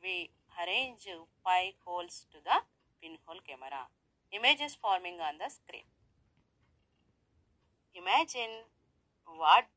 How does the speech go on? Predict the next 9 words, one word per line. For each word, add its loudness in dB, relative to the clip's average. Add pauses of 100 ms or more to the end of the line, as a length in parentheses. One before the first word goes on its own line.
would -10 (120)
happen -2 (520)
if -20
the 0 (380)
pinhole -4 (300)
was -4
large. 4 (2500)
Camera -2 (1200)
operator 0